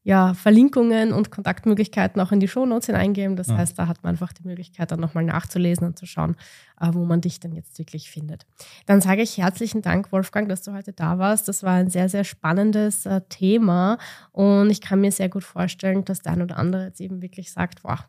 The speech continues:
Speaker 1: da will ich jetzt ein bisschen mehr wissen, das ist mir eben noch nicht untergekommen“, und freut mich auf jeden Fall, wenn wir dann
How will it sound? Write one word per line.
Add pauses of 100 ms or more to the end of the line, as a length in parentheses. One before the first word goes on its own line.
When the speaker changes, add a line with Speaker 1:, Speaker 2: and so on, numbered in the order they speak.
Speaker 1:
da
will
ich
jetzt
ein
bisschen
mehr
wissen,
das
ist
mir
eben
noch
nicht
untergekommen“, (360)
und
freut
mich
auf
jeden
Fall,
wenn
wir
dann